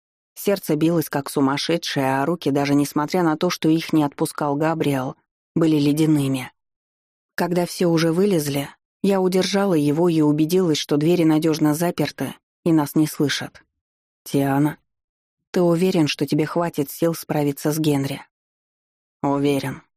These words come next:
мягко улыбнулся он. «Он ещё ребёнок.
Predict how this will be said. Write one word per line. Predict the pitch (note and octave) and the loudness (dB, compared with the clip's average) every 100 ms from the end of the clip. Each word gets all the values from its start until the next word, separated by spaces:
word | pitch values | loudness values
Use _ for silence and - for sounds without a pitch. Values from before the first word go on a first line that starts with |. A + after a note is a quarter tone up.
| _ _ - | _ _ 0
мягко | D#3+ D3+ - | 0 0 -2
улыбнулся | C#3+ C#3+ C#3+ C#3+ C#3+ - | 0 2 2 0 -2 -2
он. | C#3 C3+ C3+ - _ _ _ _ _ _ _ | -2 -4 -8 -18 _ _ _ _ _ _ _
«Он | - D3+ | -4 2
ещё | D#3 D3 C#3 D3+ | 2 2 2 0
ребёнок. | C#3+ C#3 C3 B2+ - - | 2 2 0 -6 -12 -20